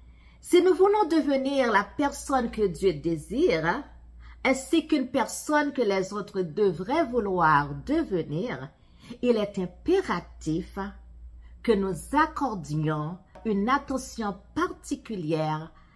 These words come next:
à ce vrai nous, la personne que nous sommes à l'intérieur. Point numéro deux.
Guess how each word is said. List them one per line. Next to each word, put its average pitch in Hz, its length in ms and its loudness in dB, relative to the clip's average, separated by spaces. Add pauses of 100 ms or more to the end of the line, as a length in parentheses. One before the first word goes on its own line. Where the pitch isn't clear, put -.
(380)
à 240 180 8
ce 202 520 -2
vrai 175 720 -4
nous, 175 640 -2 (880)
la 190 160 0
personne 190 1000 -4 (100)
que 170 80 -6
nous 156 160 -4
sommes 139 280 -10
à 131 100 -8
l'intérieur. 143 760 -12 (3250)
Point 294 340 0
numéro 226 380 0
deux. 165 320 -2